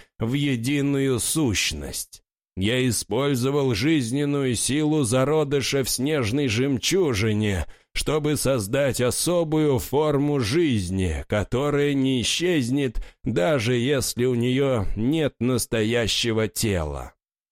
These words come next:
В определенной степени –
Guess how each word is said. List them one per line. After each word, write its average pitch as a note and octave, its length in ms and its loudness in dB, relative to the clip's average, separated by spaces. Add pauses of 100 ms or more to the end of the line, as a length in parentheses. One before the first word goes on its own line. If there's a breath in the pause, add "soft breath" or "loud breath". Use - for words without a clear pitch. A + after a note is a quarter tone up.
(340)
В F2 120 -4
определенной A#2 920 0
степени – A2+ 800 0